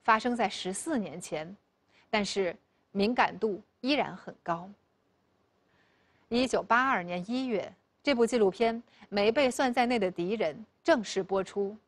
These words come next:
威斯特摩兰召开新闻发布会，宣称这部电视纪录片是荒谬的欺诈，指控华莱士把他置于专断的宗教审判所里。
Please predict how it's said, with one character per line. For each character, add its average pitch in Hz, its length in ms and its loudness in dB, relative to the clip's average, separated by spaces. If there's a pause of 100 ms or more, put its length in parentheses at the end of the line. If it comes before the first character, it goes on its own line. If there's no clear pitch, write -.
(280)
威 240 140 6
斯 285 120 -4
特 233 140 -2
摩 202 140 0
兰 185 340 0
召 220 160 4
开 226 160 0
新 240 160 -2
闻 214 100 -2
发 254 180 0
布 226 120 -6
会， 233 260 -4 (480)
宣 247 240 4
称 247 300 0 (320)
这 320 160 6
部 247 160 2
电 240 180 4
视 220 140 0
纪 226 120 2
录 190 120 4
片 233 320 0 (160)
是 - 180 2
荒 277 300 4
谬 277 300 0
的 - 100 -8
欺 240 320 -4
诈， - 160 0 (640)
指 208 240 4
控 254 240 4
华 190 160 4
莱 196 140 4
士 214 260 -4 (160)
把 - 140 6
他 220 120 4
置 226 220 0
于 196 140 2
专 277 260 0
断 247 240 0
的 170 80 -6
宗 254 300 -4
教 214 180 -2
审 233 220 -6
判 214 180 -6
所 160 280 -6
里。 143 120 -12